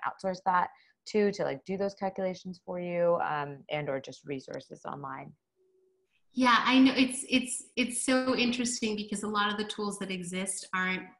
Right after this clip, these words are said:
Speaker 2: well suited for early stage companies, which is one of the things that I found when I was building the, the Moonshot snack brand. Um, we've used a variety of tools, and, and, and some of them work better for, than others. Um, economic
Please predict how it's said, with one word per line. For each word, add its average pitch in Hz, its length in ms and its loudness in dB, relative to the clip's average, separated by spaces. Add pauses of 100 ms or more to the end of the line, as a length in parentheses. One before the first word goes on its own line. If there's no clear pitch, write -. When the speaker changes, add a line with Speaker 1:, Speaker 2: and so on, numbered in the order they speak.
Speaker 2:
well 190 280 0
suited 185 480 -6
for 175 220 -6
early 170 180 -4
stage 175 320 -8
companies, 196 540 -4
which - 160 -8
is 175 180 -6 (240)
one 190 160 -2
of 190 60 -2
the 185 80 -4
things 185 260 -4
that 175 100 -4
I 170 120 -4
found 170 320 0
when 165 100 0
I 165 80 -2
was 165 160 -4
building 165 440 -6
the, 165 260 -8
the 180 120 -6
Moonshot 170 480 -4
snack 165 440 -6
brand. 165 360 -4 (440)
Um, 175 440 4
we've 214 240 0
used 220 320 2
a 180 120 -2
variety 170 600 0
of 170 140 -10
tools, 156 600 -6
and, 165 340 -2
and, 165 300 -4
and 165 120 -4
some 180 240 -4
of 175 120 -6
them 165 180 -4
work 156 240 -8
better 156 340 -2
for, - 140 -16
than 156 180 -4
others. 147 580 -6 (420)
Um, 165 380 2 (420)
economic 202 500 0